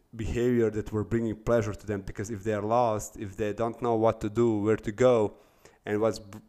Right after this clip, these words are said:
what they like, so what bring pleasure to their life, they will start with behavior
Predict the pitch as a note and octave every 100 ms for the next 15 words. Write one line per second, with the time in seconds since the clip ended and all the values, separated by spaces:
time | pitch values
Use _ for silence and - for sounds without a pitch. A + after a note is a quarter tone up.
0 | - A2 G#2+ A2+ G#2+ C3 A#2 G#2 A2+ G#2
1 | G#2 G2+ A2+ - A#2+ A#2 G2+ - G2+ G#2+
2 | G#2+ C#3 G#2 - - - - _ _ _
3 | _ A2+ A#2 A2+ G#2+ - A2 G#2+ - A2+
4 | G#2 - A2 G#2 A2 A#2+ A2+ G#2 G2+